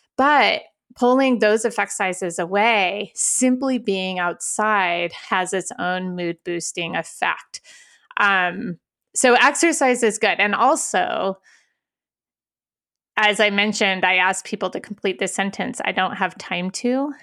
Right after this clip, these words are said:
So reading for pleasure is a, is a, is <laughs> one of the frequently mentioned ones.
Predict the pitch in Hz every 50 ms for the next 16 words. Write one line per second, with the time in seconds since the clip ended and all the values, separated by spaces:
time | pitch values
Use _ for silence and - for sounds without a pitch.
0 | _ _ _ - - - 190 180 175 175 175 202 185 180 185 202 214 214 - 254
1 | 247 254 - 214 202 196 - 202 202 202 196 190 196 226 - 202 190 180 180 180
2 | - - 196 190 185 196 190 190 - _ _ - - 190 175 226 - - - 208
3 | 165 170 220 185 190 208 202 196 202 196 196 190 196 190 - - 202 202 214 214
4 | 208 190 175 208 202 196 190 185 185 180 - - 233 233 254 277 285 302 330 320
5 | -